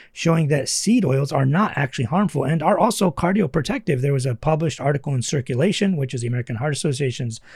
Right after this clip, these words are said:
uh, journal. It's a fantastic journal. Obviously, you can't just get into Circulation by just saying, "I want to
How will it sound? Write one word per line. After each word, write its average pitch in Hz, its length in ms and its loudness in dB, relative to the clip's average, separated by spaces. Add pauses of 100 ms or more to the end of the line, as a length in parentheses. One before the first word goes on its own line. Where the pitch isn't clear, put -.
(220)
uh, 117 240 -4
journal. 180 480 4
It's 131 180 -2
a 113 40 -6
fantastic 147 640 -4
journal. 160 220 0
Obviously, 147 380 -4
you 147 40 -6
can't - 220 -6
just 113 140 -4
get 139 120 -2
into 139 160 -4
Circulation 135 600 -4
by 120 140 -4
just 127 220 -4
saying, 131 200 -2
"I 120 60 -4
want 123 180 -2
to 113 60 -6